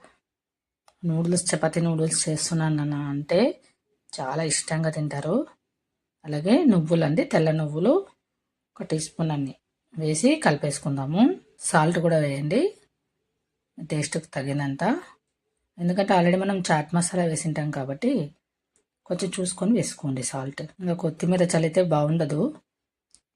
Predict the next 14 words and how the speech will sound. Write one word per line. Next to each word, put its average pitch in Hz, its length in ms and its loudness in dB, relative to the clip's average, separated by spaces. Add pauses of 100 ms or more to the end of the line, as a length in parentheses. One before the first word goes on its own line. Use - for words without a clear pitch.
(120)
ప్రతి 170 280 -2
దాంట్లోకి 190 540 2
మనము 175 320 2
అన్నిటికీ 180 720 -2
కొత్తిమీర 170 480 -2
ఎక్కువ 165 480 0
వేసినా 156 380 -6
కూడా 180 140 -2
ఫ్లేవర్ 156 380 -4
కొందరికి 156 380 -4
నచ్చదు, 156 400 -8
కాబట్టి 143 520 -8 (800)
నేను 190 220 0
వేయట్లేదు. 165 760 0